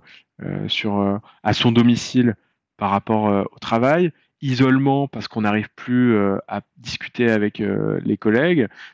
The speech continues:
Et il y a, il y a, il y a plein de trucs super négatifs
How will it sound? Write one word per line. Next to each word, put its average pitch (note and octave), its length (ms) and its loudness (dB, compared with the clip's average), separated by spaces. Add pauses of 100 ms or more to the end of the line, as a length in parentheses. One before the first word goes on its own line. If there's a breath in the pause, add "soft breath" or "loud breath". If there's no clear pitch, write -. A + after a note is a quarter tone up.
Et - 200 0
il D3 60 -10
y B2 80 4
a, A#2+ 80 0
il - 80 -12
y A2+ 80 4
a, G#2+ 340 2
il A#2 60 -4
y - 20 0
a G#2+ 40 -2
plein F3 200 -4
de C#3+ 100 0
trucs - 300 -6
super D3+ 440 -4
négatifs - 640 -6